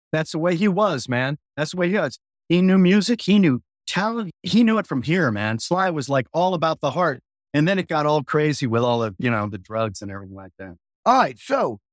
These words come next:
Speaker 2: in those bands, those three bands, was there a democracy or was it, like, one leader?
Speaker 1: With Night Ranger and it was always like, you know, us against the world when we first started out. You know, we were a bunch of kids, like, in San Francisco, like, you know, wanting to be rock and rollers and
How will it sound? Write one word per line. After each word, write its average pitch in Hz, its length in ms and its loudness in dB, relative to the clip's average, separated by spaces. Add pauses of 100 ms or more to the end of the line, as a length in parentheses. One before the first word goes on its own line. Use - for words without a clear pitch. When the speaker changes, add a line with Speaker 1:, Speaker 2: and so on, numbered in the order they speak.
(200)
Speaker 2:
in 196 160 2
those 220 320 0
bands, 196 460 -2
those 160 160 -2
three 185 200 0
bands, 165 380 0
was 160 200 -4
there 214 160 2
a 170 40 -6
democracy 170 840 0
or 160 120 4
was 147 200 2
it, 139 140 -2
like, 139 160 0
one 139 400 0
leader? 127 420 -2 (320)
Speaker 1:
With 135 200 0
Night 160 260 0
Ranger 170 500 -4
and 117 220 -4 (280)
it 135 60 2
was 127 160 2
always 175 360 2
like, 123 220 -2
you 151 60 -4
know, 120 140 -2
us 139 220 -2
against 139 300 -4
the 120 80 0
world 135 300 -2
when 104 80 -4
we 101 80 -4
first 107 220 -2
started 107 300 -2
out. 127 300 -4
You 120 60 -8
know, 120 100 -4
we 107 80 -8
were 123 80 -2
a 117 40 -4
bunch 110 200 -2
of 107 80 0
kids, 143 400 -2
like, 98 180 -4 (320)
in 123 140 0
San 139 240 -2
Francisco, 127 560 -4
like, 107 320 -2
you 139 80 -4
know, 113 320 0
wanting 117 280 -2
to 117 60 0
be 127 140 2
rock 123 320 0
and 123 80 -2
rollers 151 480 -4
and 113 180 -4